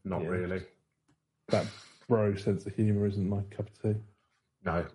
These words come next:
Speaker 1: Uh, The Waterboy is the only thing which he's done which I quite enjoyed.
Speaker 2: I've seen that. It was,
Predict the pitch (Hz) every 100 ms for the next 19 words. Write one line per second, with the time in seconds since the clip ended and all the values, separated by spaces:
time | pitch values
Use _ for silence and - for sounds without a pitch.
0 | _ 139 139 131 143 151 139 - - 101
1 | 87 98 92 87 92 90 90 - - 90
2 | 82 98 87 87 - 85 - 80 76 78
3 | 78 76 - _ _ - 180 - 143 123
4 | 110 107 110 104